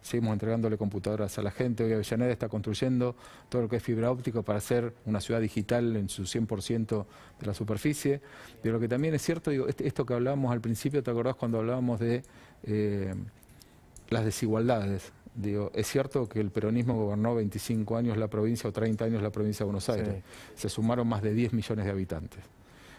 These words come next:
Speaker 1: Digo, cuando en la ciudad de Buenos Aires hay cuatrocientos mil habitantes menos que en el año mil novecientos cuarenta y nueve. Entonces, uno también tiene que ver cómo gobierna en función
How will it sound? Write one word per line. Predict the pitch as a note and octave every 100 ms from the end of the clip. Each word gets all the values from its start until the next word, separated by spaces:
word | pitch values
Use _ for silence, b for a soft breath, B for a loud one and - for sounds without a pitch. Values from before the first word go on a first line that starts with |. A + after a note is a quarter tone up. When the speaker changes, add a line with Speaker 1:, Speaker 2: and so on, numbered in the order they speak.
| B -
Speaker 1:
Digo, | G2+
cuando | G2 G#2 G#2 G#2+ -
en | G2
la | G2
ciudad | A#2+
de | B2
Buenos | B2 -
Aires | C3 C3 C#3 -
hay | A2
cuatrocientos | A2 G#2+ G#2 - G#2+ G#2+
mil | B2 A#2+
habitantes | A#2 A2 A#2+ A2+ F#2+
menos | B2 B2
que | A2
en |
el | G#2
año | A2+ A2+
mil | G#2+ G#2
novecientos | G#2+ G2
cuarenta | G2 F#2+ F#2
y | F#2
nueve. | F#2 E2+ E2 - B B B B
Entonces, | A#2+ A2 A2
uno | A2 B2+ B2
también | A#2+ C3+
tiene | G#2 G2 F#2+
que | G#2+
ver | B2+ C#3+ - B B - - - - -
cómo | - C3 C3+
gobierna | C#3 D3 D3 D#3+
en | D3 G2+
función | G#2 G2+ A#2+ B2 D3